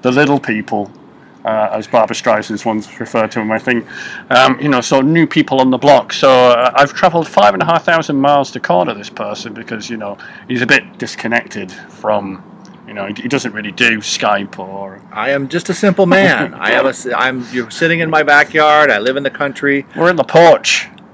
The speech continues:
Speaker 2: I'm not corporate at all. Look at me. Look at you, right?
Speaker 1: Mister Smart, eh?
Speaker 2: How roles have changed, Mike. How roles have changed.
Speaker 1: Topsy-turvy. <laughs> So, um, this man shouldn't need any introduction, but for those people who live under a stone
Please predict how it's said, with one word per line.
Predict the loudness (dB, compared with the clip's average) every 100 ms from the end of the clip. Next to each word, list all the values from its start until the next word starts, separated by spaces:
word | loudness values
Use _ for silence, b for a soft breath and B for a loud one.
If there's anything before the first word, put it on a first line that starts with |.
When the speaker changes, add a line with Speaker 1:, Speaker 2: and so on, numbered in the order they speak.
| -14 -2
Speaker 2:
I'm | 2 4
not | 4 2
corporate | 2 0 2 2
at | 4
all. | 4 2
Look | -2 -8
at |
me. | -6 -4 -4
Look | -4 -4
at | -2
you, | 0 0 -2 -6
right? | -2 -2
Speaker 1:
Mister | -2
Smart, | -4 2 4 6 4
eh? | 2
Speaker 2:
How | 4 4
roles | 6 6 6 2
have | -4
changed, | -2 -4 -4 -8 -12 -10
Mike. | -8 -10 -8
How | -4 -2
roles | 0 -2 -4
have | -12
changed. | -8 -10 -10 -16 -10
Speaker 1:
Topsy-turvy. | -10 -10 -6 -6 -6 -10 -14
<laughs> | -20 -12 -12 -12 -14 -8 -8 -6
So, | 2 4 6
um, | 6 6 6
this | 0 2
man | 2
shouldn't | 2 -2 -4 0
need | 2 2
any | 0
introduction, | 0 0 0 -2 -2 -4 -2 0
but | 0 -2 -8
for | -10 -4
those | -2 -2
people | -4 -6 -4
who | -6
live | -6
under | -6 -8 -8
a |
stone | -2 2 4 2